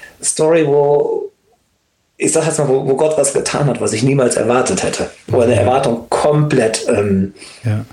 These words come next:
Speaker 1: überrascht hätte.
Speaker 2: Und ich
Speaker 1: Ähm.
Speaker 2: finde, das ist der Grund, warum ich gerne Lobpreis mache, bis heute.
Speaker 1: Ja. Ja.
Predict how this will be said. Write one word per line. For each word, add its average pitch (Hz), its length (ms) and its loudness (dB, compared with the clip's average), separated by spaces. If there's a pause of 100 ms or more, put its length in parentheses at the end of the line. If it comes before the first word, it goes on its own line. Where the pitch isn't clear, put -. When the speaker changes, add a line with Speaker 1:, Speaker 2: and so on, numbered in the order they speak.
(180)
Speaker 1:
überrascht 123 440 2
hätte. 92 260 -2 (480)
Speaker 2:
Und 147 140 2
ich 135 100 2
Speaker 1:
Ähm. 107 60 0
Speaker 2:
finde, 156 260 2
das 180 400 0
ist - 280 -2
der 165 120 2
Grund, 156 440 2 (640)
warum 131 360 0
ich 170 240 0
gerne 143 260 4
Lobpreis 131 420 0
mache, 92 260 -2
bis 123 340 -2
heute. 127 280 2
Speaker 1:
Ja. 80 60 -2 (580)
Ja. 120 160 2